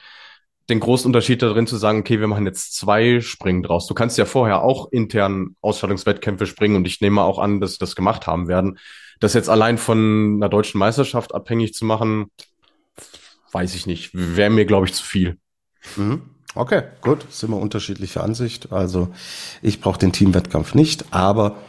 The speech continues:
Speaker 2: er ist ausgetragen worden. Reden wir über das, was, äh, tatsächlich passiert ist und nicht das, was wir uns vorstellen. Also,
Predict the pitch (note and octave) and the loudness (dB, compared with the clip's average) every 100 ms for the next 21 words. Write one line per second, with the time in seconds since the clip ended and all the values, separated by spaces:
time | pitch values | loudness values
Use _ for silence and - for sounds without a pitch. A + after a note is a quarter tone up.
0 | - - F2 D#2+ - A2 - G#2 G2 G2+ | -20 -2 2 2 4 2 2 0 2 2
1 | G2 G2+ F#2+ F#2+ - - - G2+ B2 D3 | 0 -2 -2 -6 -14 -20 -12 2 4 6
2 | B2 A2+ A2+ A#2 - - - - - _ | 6 4 2 2 0 -4 -12 -20 -20 _
3 | F#2+ G2 - - G2+ G2 F#2+ - F#2 G2+ | -2 0 0 -4 0 0 0 -2 -2 -2
4 | G#2 G2 - F#2 - G2+ G#2 F#2+ F2+ - | -2 -6 -6 -4 0 0 0 -2 -4 -4
5 | E2+ E2+ - - - - - - - F#2+ | -4 -4 -6 -14 -20 -20 -20 -20 -2 0
6 | F2+ - F2 - E2 F2+ - F2 - - | 0 -2 -2 -4 -2 -2 -2 -4 -6 0
7 | G2 G2 - E2+ D#2 D2 C#2 G#2 A#2+ A#2 | 2 2 0 -4 -4 -6 -4 2 4 4
8 | F2+ E2 D#2 | 2 -4 -6